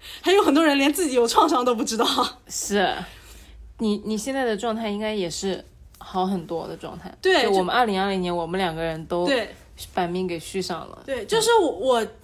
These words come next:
Speaker 1: 体验到了这些，然后我知道，哦，我，这是我的功课，
Speaker 2: 嗯哼。
Speaker 1: 然后我也给自己耐心好了，我，那我要慢慢的去学会去处理我和我妈妈的关系。
Speaker 2: 嗯。
Speaker 1: 就，就是我知道这些，不代表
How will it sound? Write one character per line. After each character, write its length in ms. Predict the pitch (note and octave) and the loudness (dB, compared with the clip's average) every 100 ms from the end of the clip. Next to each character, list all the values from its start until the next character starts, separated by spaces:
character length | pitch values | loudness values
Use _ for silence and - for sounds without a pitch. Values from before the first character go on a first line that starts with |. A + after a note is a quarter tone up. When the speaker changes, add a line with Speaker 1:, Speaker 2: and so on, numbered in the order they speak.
| - - | -20 -14
Speaker 1:
体 200 | - A#3 | -10 -4
验 200 | B3+ A4 | 0 2
到 160 | G4 C4 | 4 2
了 100 | G#3+ | 0
这 160 | G#3+ G#3+ | -4 -6
些， 140 | A3 | -4
然 100 | G#3 | -4
后 160 | C4+ D#4 | 0 0
我 140 | G#3 | -2
知 120 | F#3+ | -4
道， 80 | C4+ | -4
哦， 220 | - F4 | 0 2
我， 320 | F4+ A#3 - - | 2 -2 -6 -2
这 120 | F#4+ | 0
是 80 | E4 | 0
我 140 | A3+ | 0
的 100 | F#3 | -2
功 220 | G3+ C4 | -6 -8
课， 320 | C4+ - A3+ - | -6 -4 -4 -2
Speaker 2:
嗯 160 | F#3+ F#3+ | -4 -2
哼。 100 | F#3+ | -2
Speaker 1:
然 100 | D4 | 0
后 140 | E4+ | 2
我 100 | E4 | 2
也 100 | F4+ | 2
给 160 | A#3+ F#3+ | 0 -4
自 120 | B3+ | -4
己 80 | A3+ | -6
耐 180 | A#3 | -6
心 180 | A3+ A#3 | -6 -8
好 200 | G#3+ F#3 | -6 -4
了， 120 | F3+ | -2
我， 160 | F#3+ F#3 - - A#3 | -4 -6 -12 -16 -10
那 100 | C4+ | -6
我 160 | G3+ | -4
要 120 | G3+ | -4
慢 200 | G3 A#3+ | -6 -6
慢 180 | A#3 A3+ | -6 -8
的 80 | A3+ | -10
去 160 | G#3+ A#3 | -12 -14
学 220 | A3 E3+ | -12 -12
会 300 | F#3 A#3+ F#3+ | -6 -6 -6
去 280 | - A3 - - - | -10 -12 -12 -18 -20
处 200 | - A3 | -12 -8
理 100 | A#3 | -6
我 120 | F#3 | -6
和 160 | F3 F3 | -6 -8
我 60 | |
妈 140 | F3+ F#3 | -8 -8
妈 100 | F3+ | -8
的 100 | F3 | -10
关 220 | F3 E3+ | -14 -14
系。 240 | F3+ F3+ A#3+ | -12 -12 -12
Speaker 2:
嗯。 220 | E3+ D#3+ - - - - - - - | -14 -14 -18 -20 -20 -20 -20 -20 -8
Speaker 1:
就， 180 | D4 B3 - - - - - - | -6 -6 -10 -20 -20 -20 -20 -6
就 140 | - G4 | 0 2
是 160 | F#4+ | 4
我 240 | F4+ C4+ A3 | 2 2 2
知 160 | G4+ | 2
道 160 | A4+ F4 | 4 4
这 140 | C#4 | 0
些， 180 | C#4 B3 | -2 -2
不 140 | A#3+ | 0
代 160 | A#3+ F#4 | 2 2
表 360 | A#3+ F3+ - | 2 -2 -4